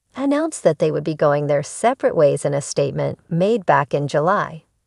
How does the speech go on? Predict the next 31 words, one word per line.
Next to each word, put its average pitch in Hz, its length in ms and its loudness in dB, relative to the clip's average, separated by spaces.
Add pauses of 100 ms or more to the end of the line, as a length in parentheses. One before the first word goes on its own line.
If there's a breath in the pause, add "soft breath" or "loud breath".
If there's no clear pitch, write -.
(180)
where 226 160 0
they 240 200 0
called 147 340 0
their 147 160 2
divorce 143 600 -2
a 160 120 -4 (120)
difficult 160 520 -2
decision. - 680 -4 (920)
"As 247 200 -2
two 339 200 -2
people 156 420 0
that 156 260 -2
love 175 300 0
and 147 160 -2
care 151 320 -2
for - 180 -2
one 151 200 0
another 156 400 -2
very 160 360 -4
much, 180 520 -6 (340)
we 302 160 0
politely 156 500 2
ask 147 320 -4
for 156 180 -4
respect 151 480 -4
of 147 100 -4
our 143 120 2
privacy 151 680 -2
at 156 120 -8
this - 220 -4
time 170 480 -6